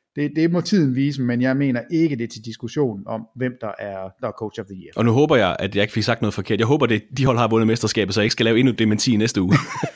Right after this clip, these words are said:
Speaker 2: <laughs> Men en, men en ting er, Peter, at, at man ser det her, øh, jamen, jeg ved ikke, om det, jeg ved ikke, om det er et sprudlende offensivt hold. Det er det tredje bedste i hele ligaen, det er slet ikke det, men at de er det bedste forsvar, det siger altså, altså Mike Budenholzer i Atlanta,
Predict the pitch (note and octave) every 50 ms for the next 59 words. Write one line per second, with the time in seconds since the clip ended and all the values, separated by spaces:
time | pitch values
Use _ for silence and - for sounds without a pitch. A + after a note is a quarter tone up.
0 | - E3 - - - - - C#3+ - - G#3 - - - D3 D#3+ F#3+ E3+ D#3+ D3+
1 | D3+ C#3 F3+ G3+ E3 D3 D#3 D#3 D3+ D#3 D3+ E3 D#3 C#3+ C3+ A2 A2 A#2+ - -
2 | A2+ A2 A#2+ A#2 A#2 - C#3+ C3+ B2 B2 A#2 B2 B2 A#2+ A2+ G#2 F#2+ F2+ F2 E2+
3 | E2 E2+ E2+ E2+ - _ _ _ _ - - G#2+ C3 C#3+ F3 F#3 E3+ E3+ D3 -
4 | B2+ C3+ D#3+ E3+ D3+ C#3+ C3 B2 - - - - B2+ D3 D#3+ E3 D#3+ D3 - A#2+
5 | C3+ - C3 A#2 - A#2 G#2+ F#2 G2+ F#2+ E2+ F#2+ B2 C#3+ C#3 - D3+ D3+ D#3 C3+
6 | C3+ C3+ B2+ - A#2 A2 A#2 A#2+ A#2+ A#2 A2+ A2 G#2+ G2 G2+ - G#2+ G#2 G#2 A2+
7 | G#2+ A2+ A2+ G#2+ G#2 - G#2+ G#2 G#2 - A#2+ C3+ C#3 - - A2 - - - B2
8 | C3+ C#3 - - - G2 F2 F#2+ - A#2 - - D#3+ D#3 B2 A2 - A#2+ - -
9 | G2+ A2+ G#2+ B2 A#2+ A#2+ - - F3+ F3 D3+ C#3 C3+ C3+ - A2+ B2 D3+ C3+ -
10 | A#2+ A#2+ C3 C#3 - G#2 F2